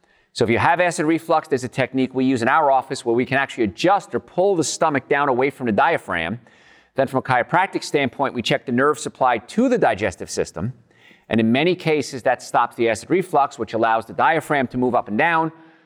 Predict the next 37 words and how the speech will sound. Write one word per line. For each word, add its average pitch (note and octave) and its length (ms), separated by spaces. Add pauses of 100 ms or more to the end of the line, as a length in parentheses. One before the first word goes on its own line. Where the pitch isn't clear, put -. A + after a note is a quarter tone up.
(180)
which G2+ 180
allows G2+ 360
you A2 120
to F#2+ 320 (260)
sleep. - 460 (1700)
There's C#3+ 180
two A3+ 120
types G3 280
of F3 40
nerves E3+ 240
in B2 60
your A2 80
body, F#2 220
sympathetic D3+ 580
and B2 100
parasympathetic. A#2+ 760
Sympathetic F3+ 560
nerves C#3 260
speed - 400
you - 180
up. - 300 (640)
That's A2+ 220
when C3 100
you're B2 80
thinking C3 400
about A2 240
stress. - 460
That's G2 200
when A#2 80
you, G#2+ 140 (180)
uh, G2+ 220
you G2+ 80
know, E2+ 100
I'm F2+ 120
doing G#2+ 180
a B2 60
show. - 400